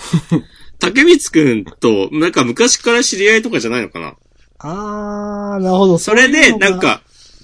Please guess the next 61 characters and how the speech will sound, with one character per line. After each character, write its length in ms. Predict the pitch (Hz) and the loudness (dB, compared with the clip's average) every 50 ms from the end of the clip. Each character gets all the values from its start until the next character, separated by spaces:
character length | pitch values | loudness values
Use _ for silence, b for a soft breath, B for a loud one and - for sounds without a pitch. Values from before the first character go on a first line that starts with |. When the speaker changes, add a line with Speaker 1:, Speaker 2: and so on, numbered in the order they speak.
| b | b
Speaker 2:
そ 180 | b - 151 127 | b -4 -2 -2
の、 240 | 123 120 117 123 - | 0 0 0 0 0
昔 600 | 147 151 151 - 226 - - - - - - - _ | -2 -2 0 0 0 2 2 0 0 -2 -4 -8 _
か 160 | - 226 226 | -4 -2 0
ら 100 | 226 233 | 0 2
見 120 | 233 254 226 | 0 0 2
て 120 | 254 233 | 2 2
る 140 | 226 220 220 | 2 2 0
か 120 | - 202 | 0 0
ら、 360 | 190 226 262 233 190 131 110 113 | 2 2 4 4 4 2 0 -2
な 120 | 120 117 | -4 -6
ん 40 | 104 | -4
か 240 | - - 101 95 - | -4 -2 -2 -2 0
違 120 | - 131 | 2 2
和 120 | 135 147 139 | 4 4 2
感 220 | 143 127 110 104 | 0 -2 -4 -4
を 40 | 98 | -6
感 240 | - - 101 98 98 | -8 -10 -10 -8 -8
じ 160 | 92 98 101 | -8 -8 -6
る 300 | 98 98 95 95 - _ _ _ _ _ _ _ _ _ _ - _ _ _ _ - | -4 -4 -4 -6 -8 _ _ _ _ _ _ _ _ _ _ -20 _ _ _ _ -10
と 100 | - 202 | -10 -6
か 160 | 196 190 180 | -2 0 2
は、 260 | 185 226 233 196 - 113 | 4 4 4 4 4 2
な 100 | 120 117 | 0 -4
ん 60 | 104 | -4
か 140 | - 110 - | -4 -4 0
あ 80 | 127 131 | 0 0
る 80 | 120 | 0
の 80 | 101 92 | -2 -6
か 140 | - - 87 | -6 -8 -8
な 100 | 85 82 | -8 -12
っ 60 | - | -14
て 120 | - - 139 | -14 -14 -14
い 100 | 64 - | -14 -14
う。 40 | - - | -14 -14
Speaker 1:
あ、 380 | 147 160 170 170 165 165 165 | -12 -10 -8 -8 -8 -8 -8
あ 20 | 160 | -8
ー、 40 | |
そ 140 | 156 - 180 | -10 -10 -10
れ 160 | 185 208 214 | -10 -10 -10
気 200 | 196 - - 165 | -12 -14 -16 -18
づ 100 | 170 - - | -18 -14 -10
か 100 | - 185 | -8 -8
な 100 | 170 - | -8 -8
か 100 | - 104 | -10 -14
っ 40 | - _ - | -16 _ -12
た 100 | - 98 | -12 -10
な。 200 | 95 90 82 - | -10 -10 -12 -14
そ 160 | - - 139 | -14 -14 -14
っ 20 | 120 | -14
か、 220 | - - - - | -14 -16 -18 -16
そ 300 | - - 170 180 208 208 | -12 -8 -8 -8 -6 -6
う 60 | 208 220 | -6 -6
い 60 | 220 | -6
う 60 | 220 | -6
の 140 | 170 135 113 | -6 -6 -6
は 140 | 104 101 98 | -4 -6 -6
あ 20 | |
る 80 | 98 98 | -8 -8
の 140 | 87 80 - | -10 -12 -14
か。 280 | - - - - - | -16 -20 -20 -20 -20